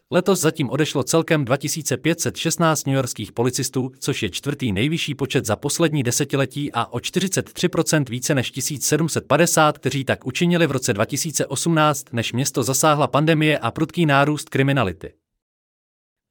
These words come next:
Počet policistů, kteří odcházejí dříve, než dosáhnou dvaceti let potřebných k získání plného důchodu,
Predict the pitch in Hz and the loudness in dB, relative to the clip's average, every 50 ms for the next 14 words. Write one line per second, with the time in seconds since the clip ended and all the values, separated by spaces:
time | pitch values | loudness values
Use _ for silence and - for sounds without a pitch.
0 | _ _ _ - 143 - - 180 - - 165 175 170 - 180 - - 170 170 165 | _ _ _ -2 0 2 2 0 4 6 6 6 6 4 2 2 2 2 2 2
1 | - 151 127 139 - 127 - - 139 139 131 131 139 123 107 92 90 127 135 135 | 2 0 0 0 -2 -2 0 4 4 4 6 4 2 2 2 -2 -4 -2 2 2
2 | 135 135 - - - _ _ 113 107 92 107 127 156 - - 196 190 190 180 165 | 2 0 0 -10 -20 _ _ -2 -2 -2 0 0 2 4 6 6 6 6 4 4
3 | 120 120 139 - - - - 120 120 - - - 151 - - 175 160 165 156 - | 4 2 2 2 0 0 2 0 0 0 0 -4 -6 0 0 0 2 2 -2 -2
4 | - 90 95 120 143 - - 170 160 160 156 151 135 - 123 123 127 123 113 113 | -4 -8 -6 -6 -6 -2 2 2 4 4 4 0 0 0 2 2 2 2 2 2
5 | 104 120 123 - 139 123 127 135 | 0 0 0 0 0 0 0 -2